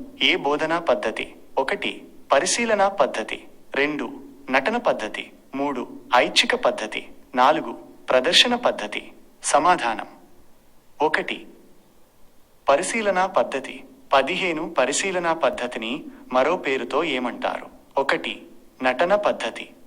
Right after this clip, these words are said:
రెండు. దృశ్య పద్ధతి. మూడు. ప్రదర్శన పద్ధతి. నాలుగు. సంపూర్ణ పద్ధతి.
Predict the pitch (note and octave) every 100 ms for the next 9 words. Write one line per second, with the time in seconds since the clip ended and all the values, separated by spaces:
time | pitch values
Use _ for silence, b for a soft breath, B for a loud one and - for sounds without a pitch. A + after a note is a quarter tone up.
0 | - C#3+ F#3 D3 - - - - - D3
1 | - B3+ - - A2+ - - - - -
2 | C#3 C#3+ B2 B2+ - - - - C#3+ F3+
3 | - G#3 G3 B2+ A#2 A#2 G2+ - - -
4 | C3 C#3+ D#3 - - - - - D3+ D3
5 | - A3 G#3+ G#3+ A#2+ - A#2 -